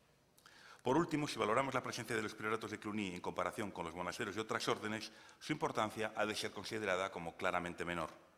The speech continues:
Desde la década de mil ciento cuarenta en adelante, la marea cisterciense, y no solo ella, conver-, convertirán la presencia física de Cluny en el noroeste en un fenómeno que roza la marginalidad histórica. Y ahora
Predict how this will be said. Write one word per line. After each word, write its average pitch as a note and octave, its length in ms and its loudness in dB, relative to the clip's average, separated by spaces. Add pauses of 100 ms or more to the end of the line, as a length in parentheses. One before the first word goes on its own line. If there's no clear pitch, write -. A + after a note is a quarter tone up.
(400)
Desde F#2+ 220 -4
la G2 100 8
década A#2+ 280 6
de G#2+ 60 4
mil G#2+ 120 -2
ciento G#2 240 -4
cuarenta G2 380 4
en F2 60 4
adelante, C3 520 4 (320)
la G2 80 0
marea A2+ 320 6
cisterciense, A2 880 -2
y G2+ 80 -4
no G2+ 140 0
solo B2 280 2
ella, G2 320 0 (360)
conver-, B2+ 340 2
convertirán A2+ 500 2
la F2+ 140 2
presencia A2 320 -6
física - 320 -4
de F2+ 140 0
Cluny G#2 300 0
en F2 80 -2
el F#2 80 -2
noroeste G#2+ 760 -2
en A2+ 100 -4
un B2 100 0
fenómeno G2+ 460 0 (220)
que F#2+ 100 2
roza G#2 460 2
la F#2 140 4
marginalidad E2+ 800 2
histórica. - 580 -8 (800)
Y G2+ 80 -4
ahora C3 340 -2